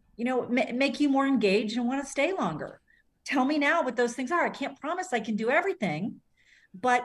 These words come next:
those conversations have to happen. And what that does is that is so challenging because we're so used to boss, everybody else, and kind of this, "I'll tell you what's good for you and I'll tell you when you get it."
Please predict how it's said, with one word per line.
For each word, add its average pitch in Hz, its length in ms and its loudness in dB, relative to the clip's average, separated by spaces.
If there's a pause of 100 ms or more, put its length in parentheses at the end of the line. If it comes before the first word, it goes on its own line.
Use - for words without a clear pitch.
(100)
those 240 320 2
conversations 220 680 -2
have 185 200 0
to 196 60 -6
happen. 196 340 -2
And 180 180 -2
what 214 160 2
that 175 200 0
does 294 280 0
is 170 200 -6
that 190 180 2
is 180 180 -10
so 214 180 -2
challenging 202 720 -2 (320)
because 214 260 2
we're 269 220 0
so 330 220 4
used 277 380 -2
to 175 340 -4 (100)
boss, 185 540 -2 (420)
everybody 233 460 2
else, - 420 -4 (380)
and 208 100 -10
kind 240 180 -2
of 214 100 2
this, 196 280 0 (300)
"I'll 554 160 -2
tell 480 320 -2
you 320 120 -2
what's 233 240 -2
good 190 260 -2
for 190 80 -8
you 170 320 -4
and 185 140 -2
I'll 214 140 0
tell 185 240 0
you 220 140 -4
when 185 180 0
you 208 100 -2
get 359 220 -4
it." - 140 -10